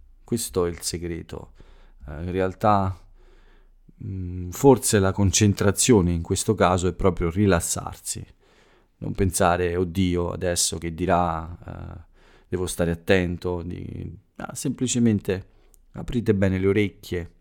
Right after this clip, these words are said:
e seguite il flusso, seguite la mia voce. Eh, sono sicuro che riuscirete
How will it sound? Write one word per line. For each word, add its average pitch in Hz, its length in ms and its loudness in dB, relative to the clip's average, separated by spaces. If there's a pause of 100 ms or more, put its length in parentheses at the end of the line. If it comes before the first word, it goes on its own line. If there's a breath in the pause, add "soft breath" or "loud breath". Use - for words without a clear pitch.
(680 loud breath)
e 92 300 0
seguite 98 580 0
il 85 120 -2
flusso, - 760 -6
seguite 90 800 -8 (160)
la 90 120 -6
mia 101 160 2
voce. 92 520 0 (920 soft breath)
Eh, - 180 -14
sono 101 240 0
sicuro 87 400 -2
che 87 540 -8 (180 soft breath)
riuscirete 87 1000 0